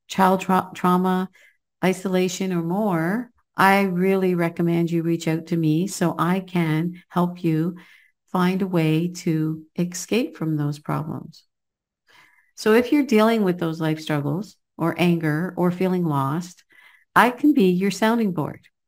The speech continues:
I can offer you tools you need to help you ease the process.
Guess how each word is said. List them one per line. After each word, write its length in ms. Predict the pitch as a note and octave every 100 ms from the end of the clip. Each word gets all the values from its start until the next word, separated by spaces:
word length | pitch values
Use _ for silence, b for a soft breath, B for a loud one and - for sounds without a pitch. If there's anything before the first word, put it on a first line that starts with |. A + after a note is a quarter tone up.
| _ _ _ _ E3
I 80 | D#3+
can 180 | E3
offer 260 | - D#3+ D#3+ -
you 140 | D3
tools 560 | D3 G3 F3+ G3 A#3+ F#3+
you 100 | D#3+
need 460 | E3 E3+ G3+ -
to 80 | F3
help 260 | F3 E3+ F3+
you 80 | -
ease 360 | F3+ F3 E3
the 80 | D#3
process. 640 | - E3+ E3+ - C#3 -